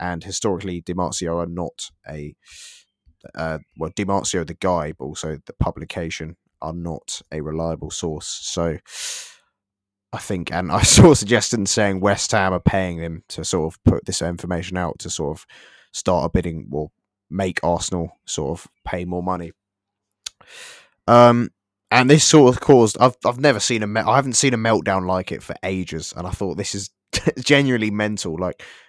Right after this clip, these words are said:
a few years ago, we would not be remotely in the conversation for a player like Declan Rice. This is potentially the biggest English transfer of all time, uh, the biggest Premier League transfer of all time in terms of incoming. Um, it could usurp,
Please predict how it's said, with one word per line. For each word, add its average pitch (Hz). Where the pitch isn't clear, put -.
a 113
few 165
years 151
ago, 101
we 104
would 110
not 113
be 113
remotely 104
in 90
the 87
conversation 95
for -
a -
player 85
like 80
Declan 82
Rice. 80
This 107
is 95
potentially 120
the 107
biggest 110
English 101
transfer -
of 87
all 87
time, 87
uh, 92
the 92
biggest 101
Premier 101
League 101
transfer 82
of 78
all 80
time 82
in 80
terms 85
of 82
incoming. 90
Um, 82
it 73
could 87
usurp, 85